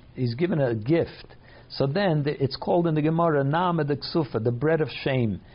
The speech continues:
When you didn't put in any effort to receive, to achieve the things that you have,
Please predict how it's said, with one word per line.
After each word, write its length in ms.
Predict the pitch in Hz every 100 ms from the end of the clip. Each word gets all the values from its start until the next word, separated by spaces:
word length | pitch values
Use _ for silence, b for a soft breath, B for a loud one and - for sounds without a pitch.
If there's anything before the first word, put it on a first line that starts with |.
| B B
When 140 | 139
you 120 | 147 143
didn't 420 | 123 202 175 - - -
put 180 | 170 165
in 140 | 151
any 240 | 147 143
effort 400 | 151 147 - 131
to 100 | 131
receive, 600 | 120 117 - 170 170 165 -
to 140 | 135
achieve 500 | 120 - 180 175 156
the 80 | 143
things 300 | - 160 143
that 140 | 139
you 120 | 135 135
have, 340 | 127 123